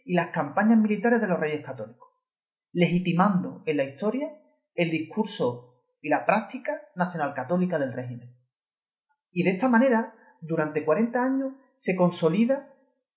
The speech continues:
una fiesta que llega hasta el día de hoy. Para ello, ha sido fundamental la colaboración de sectores de uno y otro lado del arco político de la transición. En concreto,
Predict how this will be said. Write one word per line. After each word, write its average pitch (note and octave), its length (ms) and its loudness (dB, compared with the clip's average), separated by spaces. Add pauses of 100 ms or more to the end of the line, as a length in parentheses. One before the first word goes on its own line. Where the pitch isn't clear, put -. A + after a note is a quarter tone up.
(120)
una G#3 180 2
fiesta B3+ 400 -2
que F#3+ 120 -4
llega F#3 200 2
hasta F3 200 -4
el C#3+ 80 -2
día C#3 180 -2
de B2 140 -2
hoy. G#2+ 160 -8 (1300)
Para D3 240 6
ello, A3+ 320 2 (380)
ha F3+ 100 2
sido A3+ 200 6
fundamental G#3 680 0
la G3 120 -2
colaboración D#3+ 640 0
de D3 100 -4
sectores E3 520 -2
de C3+ 120 -2
uno B3 500 -2
y E3+ 120 0
otro F3+ 260 2
lado F#3+ 460 -2
del C#3+ 180 -2
arco D3 280 -4
político D#3+ 460 -6
de D#3+ 80 -2
la C#3 120 -6
transición. A#2 640 -10 (920)
En D#3 120 0
concreto, E3+ 640 -4